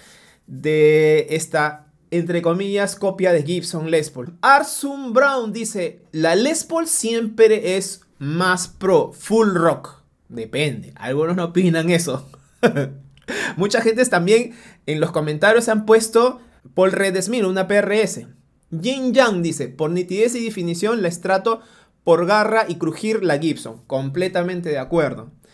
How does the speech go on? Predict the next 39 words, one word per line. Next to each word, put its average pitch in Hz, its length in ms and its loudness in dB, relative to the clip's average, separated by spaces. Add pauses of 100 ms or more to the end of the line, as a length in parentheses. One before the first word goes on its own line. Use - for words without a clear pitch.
(460)
"Hay 285 240 2
que 269 180 -6
tener 220 380 -4
las 196 200 -4
dos 285 360 4
y 196 100 -8
se 185 120 -2
acabó". 170 560 -2
La 208 180 2
mejor 233 280 4
respuesta, 233 560 0
Alejandro 190 440 -2
Fernández. 180 680 -6
<laughs> - 40 -14
Un 185 100 -2
gran 214 180 0
saludo. 175 680 -2 (260)
Enrique 202 400 -4
Santiago 214 600 0
dice: 196 240 -4
"Les 202 240 -8
Paul, 214 280 -4
sin 147 280 -12
duda". 175 400 -6 (180)
Luego 214 460 2
dice: 180 480 -4
"Les 269 240 -2
Paul 269 280 2
mil 262 200 -6
veces, 277 320 -4
pero 185 240 -4
siempre 233 380 -4
es 208 100 -4
bueno 214 300 -4
tener 180 280 -4
de 175 120 -4
todo". 135 380 -2
Ahí 160 120 0
está. - 240 -10